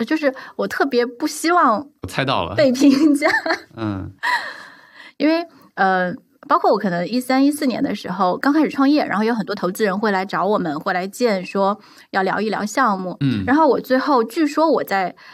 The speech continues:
Speaker 1: 呃，一圈投资人的那个评价里面，就这项目不用看了，那个创始人太有情怀了。对。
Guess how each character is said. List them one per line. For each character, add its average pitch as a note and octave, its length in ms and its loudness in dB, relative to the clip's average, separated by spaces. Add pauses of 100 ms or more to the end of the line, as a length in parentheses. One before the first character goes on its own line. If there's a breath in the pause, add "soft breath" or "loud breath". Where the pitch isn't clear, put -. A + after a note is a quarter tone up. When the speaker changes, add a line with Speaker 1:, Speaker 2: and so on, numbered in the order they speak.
(180 loud breath)
Speaker 1:
呃， D#3+ 320 0 (540)
一 A#3+ 100 2
圈 B3+ 400 2
投 F#3 240 0
资 F#3+ 140 -2
人 F#3+ 160 0
的 F3+ 260 0 (220)
那 F#3+ 100 -6
个 E3+ 140 -4
评 E3 180 -2
价 G3+ 180 0
里 F3+ 120 -4
面， F3 120 -4
就 E3+ 120 -2
这 D4 100 0
项 D4 160 2
目 B3+ 60 4
不 G#3+ 80 -2
用 A#3+ 120 2
看 C4+ 280 2
了， D#3 220 -2
那 G#3+ 100 -2
个 F#3+ 160 -2 (100)
创 C#4 180 2
始 B3+ 100 -2
人 F#3 100 0
太 C4 260 -2
有 F3 160 0
情 F3 240 -4
怀 - 240 -4
了。 F3 280 -12 (840 loud breath)
对。 E3+ 240 -2